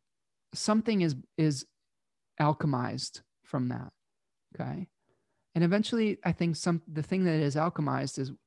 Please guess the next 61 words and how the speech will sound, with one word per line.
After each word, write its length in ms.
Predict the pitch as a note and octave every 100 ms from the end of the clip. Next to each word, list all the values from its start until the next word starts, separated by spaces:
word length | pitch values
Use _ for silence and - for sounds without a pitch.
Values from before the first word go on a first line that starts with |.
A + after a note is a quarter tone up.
| _ _
we 180 | D3 D3
learn 360 | C#3 D3 F3 D#3
the, 100 | - -
whatever 460 | C#3 C#3+ C#3+ D#3
lesson 400 | B2 B2+ - F3
that 120 | D#3
we 320 | A#2 C3 B2+ - _
can 140 | - C3+
take 260 | C#3 C#3
from 140 | D#3 C#3
that, 220 | D3+ -
and 120 | D#3
then 140 | E3+ G3
we 140 | F3
have 160 | E3+ -
to 120 | C#3+
release 600 | A#2+ B2+ C#3+ C#3+ - - _ _ _ A#2+
the 60 |
form. 380 | - C#3 C3 - _ _ _ _
That's 180 | D3+ C#3+
what 100 | D3+
happens 320 | C#3+ C#3+ C3+
in 80 | C3
the 100 | C3
third 280 | - C3+ B2+
decan 380 | B2 B2 A#2 A#2+
is, 200 | B2+ - _ _ _ -
you 80 | C#3
know, 60 |
we're 120 | C3
starting 420 | C3 - D3 C#3 C3+
to 60 |
really 240 | C3+ D3 C#3
come 220 | D3+ C#3
to 80 | -
terms 440 | D3+ D3 C#3+ C3
with 160 | B2 -
those 220 | C#3 C3
illusions. 640 | B2 C3+ D#3 C#3+ B2+ B2+ C3+
And 100 | B2+
if 140 | -
we 220 | C#3 B2 _ _ _ _ -
hang 260 | D#3+ D#3+ D#3
on 200 | F3 F#3+
to 60 | C3+
them, 280 | A#2 B2+ - _ _ _ _ _ _ -
if 100 | -
we 80 | C#3+
chase 360 | - F3+ F3 -
those 200 | C#3 A#2+
old 240 | B2+ A#2
ghosts, 320 | C3+ B2 -
we 60 | C3
chase 380 | - D#3 E3 -
those 200 | C3+ C3+
old 160 | B2+
memories, 380 | C#3+ B2 B2 A#2+
that's 200 | C#3 -
when 100 | C#3
we 60 | B2+
suffer. 420 | - D3+ -